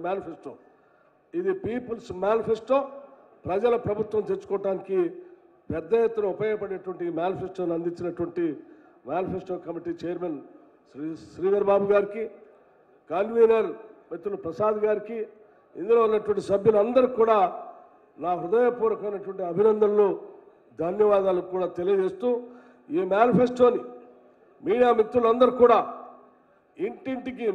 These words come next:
మీరు కూడా ఇందులో లబ్ధి చెందేటువంటి వాళ్ళు, లబ్ధి పొందేటువంటి వాళ్ళు, ఇంటింటికి ఈ మేనిఫెస్టోని చేర్చడం కోసం మీడియా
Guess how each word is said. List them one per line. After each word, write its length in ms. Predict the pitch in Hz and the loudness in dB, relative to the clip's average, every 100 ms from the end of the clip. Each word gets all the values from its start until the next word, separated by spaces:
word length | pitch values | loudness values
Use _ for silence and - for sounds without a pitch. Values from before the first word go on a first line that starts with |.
| 190 | -2
మీరు 240 | 247 262 254 247 | -4 -4 -4 0
కూడా 160 | 247 247 | 4 4
ఇందులో 260 | 220 240 240 220 190 - - - _ 123 180 | 4 4 4 4 -2 -10 -20 -20 _ -4 0
లబ్ధి 260 | 214 247 247 | 0 -2 2
చెందేటువంటి 600 | 220 226 220 202 208 202 196 | 2 4 4 4 0 2 2
వాళ్ళు, 180 | 190 180 | 2 0
లబ్ధి 200 | 175 190 - | -2 -4 -6
పొందేటువంటి 500 | 175 180 175 170 - 156 | -6 -6 -6 -8 -6 -6
వాళ్ళు, 180 | 147 - - - _ _ _ _ _ - 160 | -6 -8 -20 -20 _ _ _ _ _ -10 -8
ఇంటింటికి 560 | 226 - 254 - 214 233 226 | -8 -8 -12 -12 -16 -10 -4
ఈ 40 | 208 | -2
మేనిఫెస్టోని 720 | 220 214 214 - 220 214 196 - - - - _ _ | -2 -2 -6 0 0 4 2 0 -14 -20 -20 _ _
చేర్చడం 500 | 180 214 233 233 226 202 | -2 0 0 -2 -6 -6
కోసం 260 | 208 202 196 | -6 -4 -4
మీడియా 200 | 190 202 | 0 0